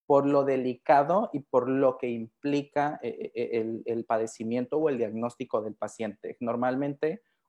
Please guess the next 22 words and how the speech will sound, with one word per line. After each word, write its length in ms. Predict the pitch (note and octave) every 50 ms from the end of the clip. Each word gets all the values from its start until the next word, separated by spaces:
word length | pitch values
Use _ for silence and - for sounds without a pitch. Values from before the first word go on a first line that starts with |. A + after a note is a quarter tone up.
| _
o 120 | - B2+ C3
lo 140 | C3+ B2+ B2
recomendado 840 | B2 B2 A#2+ - B2+ A#2 A#2 A2+ A#2 A2+ A#2+ A#2+ A#2+ C#3 D3 C#3+
es 180 | C3 A2+ - -
que 120 | _ C#3
sea 340 | B2+ - - A2+ A2+ A#2 A2+ -
multidisciplinario, 1200 | A#2 C3 C#3+ D3 D3+ D#3 D3+ E3 D#3+ D#3+ D#3 - - C3 - A2+ G#2+ G#2 G#2 G2+ G2+ G2 G2 F#2+
definitivamente, 1040 | G2+ G#2+ G#2+ - - A#2+ A#2 A2 - B2 B2 B2 B2+ C3 C#3 C#3 C3+ - E3 D#3+ D#3+ -
y 120 | - C3 A#2+
dentro 400 | A#2+ B2+ B2+ C#3 - - G3 G#3
de 160 | F#3 D#3+ D3+
esta 260 | D3 - - - D3+
multidisciplina 1160 | D3+ D3+ D#3 D#3 D#3+ E3+ - - F#3+ F3+ E3 D#3 - B2 A#2 - B2+ B2+ B2 C3+ D3+ F3+ G#3 - _ _ _ _ _ _
entra 520 | - C#3+ C#3 C#3 C#3 - - D3 C#3+ C3 -
un 160 | C3+ C3+ C3
factor 340 | - C#3+ C3 - - C3+ B2+
muy 320 | A#2+ A#2+ A#2+ C3+ D#3+ G#3
importante 640 | B3+ B3 - G3 C#3 - - B2+ B2 A#2+ - C3 -
que 80 | -
es 80 | B2 -
su 120 | - C#3+
familia. 540 | C#3+ - D#3 D#3 C#3+ B2 B2+ B2+ G#2+ - _